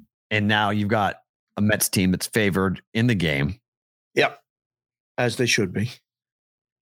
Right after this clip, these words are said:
Speaker 1: Against a hot Phillies team.
Speaker 2: And Aaron Nola, who is a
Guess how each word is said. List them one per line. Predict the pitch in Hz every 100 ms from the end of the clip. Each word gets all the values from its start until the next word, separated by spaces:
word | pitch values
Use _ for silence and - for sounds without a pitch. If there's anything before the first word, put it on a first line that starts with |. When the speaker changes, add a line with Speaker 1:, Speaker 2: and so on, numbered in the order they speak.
| _ _ _ -
Speaker 1:
Against | 101 101 95 -
a |
hot | 85 - 123 -
Phillies | - 92 76
team. | - 58 101 _ _ _ _ _ _ _ _ _ _ _ _ _ _ _ _ _ _ 104
Speaker 2:
And | 104
Aaron | 104 101
Nola, | 95 92 95
who | 90 95 95
is | 90
a | 92 95